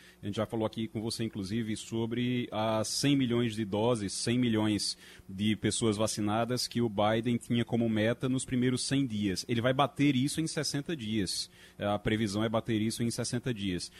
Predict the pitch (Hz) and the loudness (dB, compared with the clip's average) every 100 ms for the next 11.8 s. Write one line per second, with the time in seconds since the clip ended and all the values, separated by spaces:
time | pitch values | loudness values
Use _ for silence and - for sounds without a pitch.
0 | - - 98 113 120 92 113 143 123 120 | -14 -8 -2 0 0 2 4 6 6 6
1 | 127 - 147 - 104 113 - 117 120 117 | 2 0 -4 -6 -2 -2 -2 -2 -2 -2
2 | 110 104 107 107 - - 117 - 117 120 | 0 2 2 -2 -10 -2 -2 -2 -6 -2
3 | 107 110 - 139 110 101 90 101 123 139 | 0 -2 -2 0 2 2 0 0 2 2
4 | 151 151 143 127 139 113 120 139 - 139 | 2 2 4 4 2 2 2 2 0 -4
5 | - 151 165 165 165 160 135 - 127 151 | -2 0 0 0 0 0 -2 0 2 2
6 | 131 123 - 120 127 131 127 117 104 104 | 2 0 2 0 0 0 0 2 2 2
7 | 117 110 104 107 104 - - - 113 110 | 2 0 0 0 -2 -10 -8 0 2 4
8 | 113 117 131 - 120 110 113 123 135 - | 4 2 2 0 2 4 4 4 0 -2
9 | 120 123 139 - 120 113 92 - - - | 0 0 0 0 0 2 0 -4 -20 -6
10 | 110 107 110 - 113 110 110 - 110 - | -2 2 2 2 2 2 0 0 0 0
11 | 113 113 110 101 120 107 104 113 | 0 0 -2 4 6 8 6 4